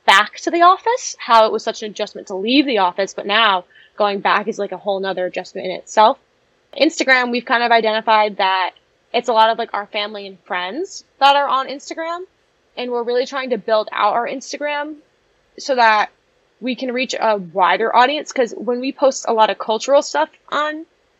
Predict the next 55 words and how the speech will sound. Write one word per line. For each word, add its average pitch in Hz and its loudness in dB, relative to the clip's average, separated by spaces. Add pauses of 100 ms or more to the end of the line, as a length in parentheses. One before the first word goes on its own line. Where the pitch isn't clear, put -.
(320)
Instagram 311 2
in 254 -2
terms 226 -6
of, 220 -4
like, 208 0
us 220 6
showing 220 2
off 196 -2
who 277 -6
we 254 -2
are, 214 4
what 220 -2
we 233 -6
do, 208 -6
like, 202 -4
who - -4
our 208 -2
people 233 -8
are, 196 0 (840)
that 254 6
does 302 4
really 285 -4
well, 240 2
of 208 -8
course, 220 -6
with, 190 -14
like, 175 -14
family 180 -12
and 180 -18
friends, 170 -12
but - -8 (120)
that's 202 2
kind 247 -4
of 202 -10
maxed 208 -6
out. 226 4 (320)
We've 240 -12
kind 254 -6
of 214 -8 (600)
reached 240 -8
the 240 -8
top 208 -4
of 349 -6
that 277 6
audience, 285 -2
so 269 -6
now 247 -2
we're 262 -2
really 269 -2
trying 240 -10
to 233 -14
focus - -12
on 220 -8
posting 226 -8
more 214 0